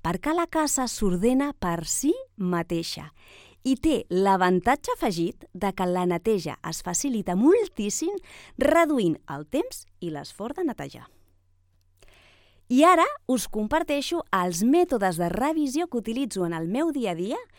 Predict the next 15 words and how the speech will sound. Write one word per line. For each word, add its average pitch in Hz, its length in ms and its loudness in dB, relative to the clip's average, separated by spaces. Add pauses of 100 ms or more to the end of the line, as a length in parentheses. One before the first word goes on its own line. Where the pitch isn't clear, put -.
(160)
i - 80 -4
amb 170 160 0
les 151 100 -10
persones 147 460 -10
que 151 80 -10
acompanyo 269 560 0 (160)
en 202 80 2
la 185 100 0
revisió 170 460 -4
de 170 80 -6
casa 160 240 -10
seva, - 320 -10 (500)
i 285 140 0
que 277 120 2
són 226 340 0